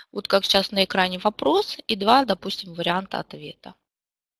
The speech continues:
И вы должны ответить. Дальше видео не продвинется, пока вы не ответите. Не выберите один из вариантов, н-, как-то не ответите на этот вопрос. Э, как только ответили, вам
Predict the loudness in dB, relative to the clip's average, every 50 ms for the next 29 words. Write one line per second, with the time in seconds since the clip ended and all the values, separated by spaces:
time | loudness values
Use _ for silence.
0 | _ _ _ _ _ _ _ _ _ _ _ -18 -16 -14 -14 -14 -4 _ 4 6
1 | 6 8 10 10 10 8 8 6 4 4 4 0 -8 -6 -8 -6 -2 2 2 2
2 | 2 2 0 0 -2 0 0 -2 -2 -2 2 4 4 4 4 2 -2 0 0 -2
3 | -2 -4 -6 -6 -6 -4 -2 -2 -2 0 -2 -6 -8 -8 -8 -8 -8 -8 -8 -10
4 | -8 -8 -10 -10 -10 -12 -18 -18 _ _ _ _ _ -12 -10 -8 -8 -8 -10 -12
5 | -12 -8 -8 -6 -2 2 4 4 4 6 4 4 4 4 0 -2 -4 -4 -2 2
6 | 4 6 8 8 8 8 6 2 -2 -4 -4 -6 -14 -14 -14 -14 -14 -10 -6 -6
7 | -6 -4 -4 -6 -4 -2 -2 -2 -2 -2 -4 -6 -6 -8 -14 -14 -12 -12 -12 -12
8 | -10 -8 -8 -6 -4 0 0 0 0 -2 -6 -14 -12 -8 -6 -4 -4 -4 -4 -6
9 | -6 -4 0 2 2 4 4 4 2 0 0 0 0 0 2 2 0 4 6 6
10 | 6 6 4 2 2 4 4 2 4 6 4 4 4 2